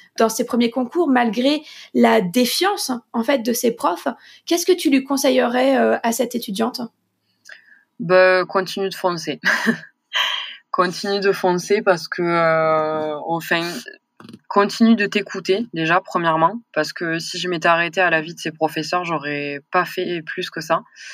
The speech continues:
Speaker 2: Euh, donc continue de t'écouter, tente les choses, oh, t'as vraiment rien à perdre. Et ça, pour le coup, c'est quelque chose que je me dis depuis le début. Donc, euh, fonce, reste tel que tu es et, euh, et teste les choses. Et au pire, il peut rien t'arriver de très grave, quoi.
Speaker 1: Ouais, et ça, c'est bien de le rappeler. Au pire,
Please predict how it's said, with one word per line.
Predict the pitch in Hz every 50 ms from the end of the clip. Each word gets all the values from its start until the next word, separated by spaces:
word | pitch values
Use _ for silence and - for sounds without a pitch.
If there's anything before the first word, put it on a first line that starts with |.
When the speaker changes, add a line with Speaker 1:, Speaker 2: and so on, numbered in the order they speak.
| - - - - - _ _ _ -
Speaker 2:
Euh, | - 143 151 160 156 156
donc | 156 156 156
continue | 156 185 185 180 - 202 196
de | 190 -
t'écouter, | - 180 165 - - 170 165 - 175 170 175 185 190 196 196 190
tente | _ - 185 190 185 -
les | 190 175
choses, | 170 - - 170 175 180 175 175 170
oh, | 156 156 151 151 151 151 143 -
t'as | - 151 151
vraiment | 151 156 170 170 175
rien | 165 160 180 180
à | 175 165
perdre. | 165 165 156 156 160 160 - _
Et | 156 156
ça, | 151 - 165
pour | 160 165 165
le | 156
coup, | 156 -
c'est | 165 -
quelque | - - 160
chose | 156 165 160
que | - -
je | 156 156
me | 156
dis | 147 151 151
depuis | 160 151 156 - 160
le | 156 160
début. | 151 147 156 165 - _ - - - - - - - - _ _ -
Donc, | - 160 156 156 151 -
euh, | 165 160 160 151 151
fonce, | 151 - - - 185 185 185 - -
reste | 175 156 160 170 165 - 185 170
tel | - 175 170
que | 165 -
tu | 180 - - - - 160 160
es | 170 175 185 - -
et, | - 156 151 147 143
euh, | 147 147 147 147 147 147 143 151 156 -
et | - 156
teste | 156 180 180 - -
les | 165
choses. | - - - 160 165 165
Et | 175 170
au | 151 147 143
pire, | 143 - - 180 180 175 180 165
il | 151 147
peut | 151 -
rien | 151 156 156
t'arriver | 160 170 156 151 151 160
de | 151 160
très | 151 - - 156
grave, | 143 - 147 143 -
quoi. | - - - _ _ _ _ _ _ _ _ _ _ _ -
Speaker 1:
Ouais, | 247 254 233 226 233 233
et |
ça, | 233 247 277
c'est | 285 285 269 247
bien | 202 226 254 269
de | 269 269
le | 262
rappeler. | 247 226 233 240 233 - 233 233 - - - -
Au | 247 240
pire, | - - - 277 302 339